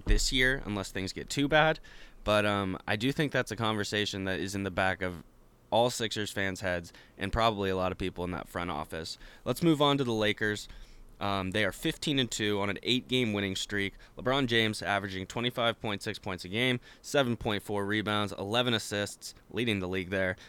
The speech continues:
And then A D has got twenty-five points a game, nine rebounds, and two point nine blocks. Alex, I'm gonna start with you on this.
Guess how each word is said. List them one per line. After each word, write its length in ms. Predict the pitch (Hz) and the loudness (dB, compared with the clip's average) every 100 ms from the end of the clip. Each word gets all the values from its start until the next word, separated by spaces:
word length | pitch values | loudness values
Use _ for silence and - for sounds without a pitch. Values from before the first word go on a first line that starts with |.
| - | -14
And 140 | - 107 | -6 -2
then 160 | 101 - | -2 2
A 200 | 123 123 | 2 4
D 300 | 117 113 110 | 2 4 2
has 100 | 101 | 2
got 240 | 101 92 | -2 -2
twenty-five 560 | - 123 120 117 113 - | -2 -2 0 2 2 2
points 260 | 110 107 | 0 -2
a 40 | 110 | -4
game, 320 | 98 98 98 | -2 -2 2
nine 220 | 107 107 | 2 2
rebounds, 460 | 101 101 98 95 92 | 2 0 0 -2 -4
and 220 | 87 - | -8 -10
two 340 | - 143 139 131 | -8 -4 -4 -4
point 420 | - 117 110 104 | -6 -2 -2 -2
nine 520 | - 95 101 95 92 - - - - - | -4 -2 0 0 -2 -6 -14 -20 -18 -8
blocks. 760 | 92 98 110 104 - - - - - - - - - - - - | 0 6 6 6 2 -6 -6 -10 -12 -10 -12 -12 -14 -14 -14 4
Alex, 400 | 107 123 131 - | 6 8 6 2
I'm 60 | 117 | 0
gonna 120 | 104 | 0
start 300 | - 139 127 | 0 2 2
with 140 | 113 | 0
you 180 | 120 120 | 0 2
on 180 | 113 113 | 2 2
this. 400 | 113 113 - - | 2 0 -2 -8